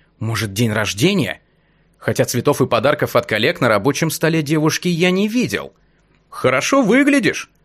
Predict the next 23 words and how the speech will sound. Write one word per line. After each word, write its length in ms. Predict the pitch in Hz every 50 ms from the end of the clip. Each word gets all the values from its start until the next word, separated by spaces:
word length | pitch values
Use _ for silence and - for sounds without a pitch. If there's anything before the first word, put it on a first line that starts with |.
| _ _ _
признал 420 | - 110 107 98 98 113 107 95
я, 300 | 95 98 117 160 202 196 - - _ _ _
и 80 | - 107
девушка 400 | 95 131 175 190 - - - 143
почему-то 720 | - - 127 - 117 110 139 156 - - 143 131 123 117
печально 680 | - _ - 120 - - - 127 120 120 117 110 110
улыбнулась. 640 | 113 104 104 107 90 90 85 69 - - - - - _ _ _ _ _ _ _ _ _
«Спасибо 500 | - - - - 180 175 175 226 202 170
за 120 | 147 139 143
комплимент, 580 | - 151 127 131 139 135 120 110 101 95 87
Тимур. 380 | - - 98 87 76 73 - - - - _
Просто 280 | - 127 123 - -
у 40 | 143
меня 200 | 135 143 160 156
были 280 | 123 98 139 151 139 123
кое-какие 480 | - - 139 131 131 135 131 - 151
планы 360 | 143 - 165 190 196 185 165 123
на 160 | 113 107 104
этот 180 | 101 113 98
вечер, 420 | 101 98 107 95 - - 95 90 92
но 380 | 110 131 156 170 151 110 92 87
не 280 | 95 110 117 120 120 120
срослось. 600 | - - 113 113 - - 92 85 - - -